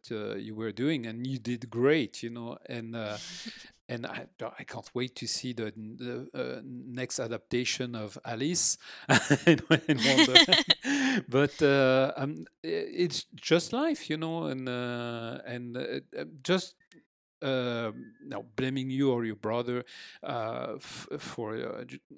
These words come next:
Speaker 1: gone with your, your life. It's simply, no, no, you were talking about s-, same, uh, things that we missed.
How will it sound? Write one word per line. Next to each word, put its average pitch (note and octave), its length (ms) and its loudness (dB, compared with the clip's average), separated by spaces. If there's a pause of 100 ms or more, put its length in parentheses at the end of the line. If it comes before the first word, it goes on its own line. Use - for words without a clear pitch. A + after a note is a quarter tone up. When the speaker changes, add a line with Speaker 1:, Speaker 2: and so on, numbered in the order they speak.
(140)
Speaker 1:
gone A#2+ 340 -8
with A2+ 180 -8
your, G#2+ 380 -10
your A2 220 -6
life. E3+ 240 2
It's B2+ 140 -2
simply, D#3+ 480 0 (340)
no, C#3+ 260 -6
no, B2+ 300 -8 (100)
you B2+ 280 -10
were A#2+ 100 -6
talking C3 340 -6
about A2+ 180 -4
s-, - 260 -12
same, - 520 -8 (280)
uh, A#2+ 40 -16
things B2+ 320 -8
that A2 200 -4
we A2+ 120 -6
missed. D3 320 -2